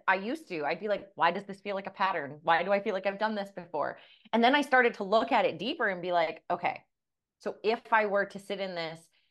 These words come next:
and see why I'm doing this. Like, why did it happen then? Why is it happening then? Why did it happen then? And why is it exact same lesson? Right? It's all right in front of you for you to learn.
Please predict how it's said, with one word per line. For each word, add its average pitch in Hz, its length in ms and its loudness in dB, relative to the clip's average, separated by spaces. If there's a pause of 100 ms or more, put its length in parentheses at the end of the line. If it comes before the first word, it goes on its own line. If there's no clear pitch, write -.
(100)
and 175 140 -4
see 220 220 -4
why 170 480 4
I'm 180 220 0
doing 180 340 -4
this. - 120 -12 (120)
Like, 170 140 -2
why 170 140 4
did 202 120 -4
it 220 60 -2
happen 240 220 0
then? 196 220 -2 (180)
Why 170 140 2
is 170 80 -4
it 196 80 -10
happening 208 320 -2
then? 180 300 -4
Why 160 180 2
did 170 80 -4
it 196 40 -4
happen 220 260 -2
then? 180 140 -2
And 165 80 -10
why 151 120 -2
is 160 80 -6
it 156 120 -8 (2000)
exact 165 380 -2
same 165 160 -6
lesson? 147 420 -8 (1120)
Right? 185 240 2 (240)
It's - 240 0
all 208 280 10
right 202 240 2
in 190 140 0
front 214 240 0
of 165 120 -4
you 165 200 -6
for 165 120 -8
you 180 260 -6
to 180 80 0
learn. 165 460 -2